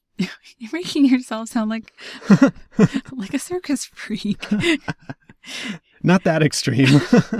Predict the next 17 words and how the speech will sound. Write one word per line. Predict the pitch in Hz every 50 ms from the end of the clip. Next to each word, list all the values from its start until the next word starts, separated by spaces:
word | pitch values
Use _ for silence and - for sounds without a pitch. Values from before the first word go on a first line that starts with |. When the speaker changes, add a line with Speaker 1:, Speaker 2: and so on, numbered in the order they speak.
| - - _ _ - - _ _ _ _ _ _ _ -
Speaker 2:
<laughs> | 160 - - - - - - - - - - 131 - 160 143 - _ _ _ _ _ _ _ _ _ _ _
Uh, | - 156 143 139 135 135 131
so | - - - 165 151 147 139 135 123 - -
I | - 131 135 139 139 135 131
wore | 120 117 139 151 165 180 185 190 185
the | 175 156 135
Ribs | 123 139 139 135 135 127 127 123 123 127 - - - _ _ _ -
maybe | 143 127 127 127 120 139
a | 135
little | 123 123 127
bit | 117 131 120 120
lower, | 113 117 113 117 117 120 123 135 147 156 170 175 - _ _ _ _ _ _ _ _ _ _ _
and | - 131 117 117
that | 120 123 - -
felt | - - - - 127 123
about | 127 120 120 117 117 120
right. | 117 110 107 107 127 160 -